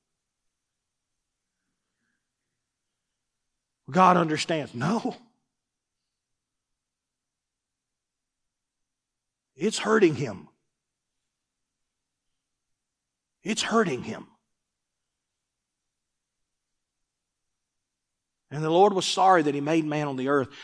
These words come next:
and he was grieved in his heart. So the Lord said, "I will destroy man that I have created from the face of the earth." Listen to me.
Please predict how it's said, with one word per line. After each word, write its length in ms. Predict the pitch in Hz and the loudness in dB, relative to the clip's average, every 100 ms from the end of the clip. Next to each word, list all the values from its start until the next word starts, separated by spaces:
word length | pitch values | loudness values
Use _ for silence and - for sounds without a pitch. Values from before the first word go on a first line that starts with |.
| - | -14
and 100 | 135 | -8
he 100 | 123 | -4
was 180 | 139 120 | -4 -4
grieved 520 | - 131 180 196 185 | -4 0 0 0 -4
in 120 | 160 143 | -6 -6
his 120 | 123 | -8
heart. 540 | - - 113 95 - _ _ _ - _ - | -10 -8 -8 -10 -16 _ _ _ -20 _ -6
So 160 | - | -2
the 120 | 147 127 | -2 -2
Lord 340 | 131 180 156 | 2 2 2
said, 400 | - 180 147 135 - | 0 0 0 -2 -2
"I 160 | 151 | 0
will 180 | 165 143 | 0 0
destroy 640 | 123 117 - - 143 160 151 | -2 -8 -8 -4 -2 0 -2
man 540 | 143 147 147 147 143 _ _ _ _ - | -4 -4 -4 -6 -12 _ _ _ _ -12
that 100 | 127 | -8
I 80 | 113 | -6
have 180 | 113 - | -8 -12
created 600 | - 110 147 151 143 147 | -12 -4 0 0 -2 -8
from 180 | - - | -16 -14
the 80 | - | -12
face 580 | - 139 131 - - - | -8 -6 -6 -10 -12 -14
of 100 | 120 | -12
the 120 | 120 | -10
earth." 180 | 101 151 | -10 -6
Listen 200 | 151 135 | -6 -6
to 100 | 127 | -10
me. 180 | 117 | -10